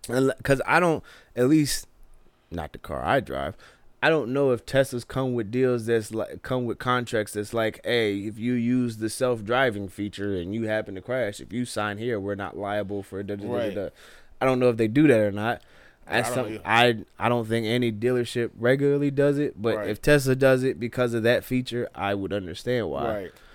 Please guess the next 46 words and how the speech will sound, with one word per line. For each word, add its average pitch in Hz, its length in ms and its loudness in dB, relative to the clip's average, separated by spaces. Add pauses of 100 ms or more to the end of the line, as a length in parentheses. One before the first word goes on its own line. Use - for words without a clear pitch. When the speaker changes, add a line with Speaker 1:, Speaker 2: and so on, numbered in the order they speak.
(240)
Speaker 2:
We 123 140 -4
would 139 120 0
Speaker 1:
But 147 200 6
Speaker 2:
be - 60 -6
liable 117 460 -2
for 110 340 -8
the, 98 480 -10 (840)
but 127 120 -8
then 147 120 0
again, 143 220 -4
I 156 80 0
can't 147 320 -4
see 139 240 -8
them 127 220 -8
doing 147 260 -6
it 127 180 -8
because, 123 380 -8
I 131 60 -8
mean, 131 180 -6
yeah, 131 280 -2
no 127 180 -6
lawsuit 120 420 -8
always 110 300 -8
settles 117 400 -8
for - 100 -12
the 110 100 -8
amount 107 220 -10
that 104 100 -14
they 104 140 -12
sue, 120 400 -12 (640)
but 123 340 -2
they 147 140 -2
could 147 160 -10
get 127 180 -8
sued 139 320 -8
crazy. 151 420 -4
"I'm 123 140 -8
suing 139 380 -8
y'all 131 180 -6
for 120 180 -12
sixty - 460 -14
million 127 640 -8
because 113 480 -10
you 120 160 -10
hurt 127 200 -8
my 123 460 -8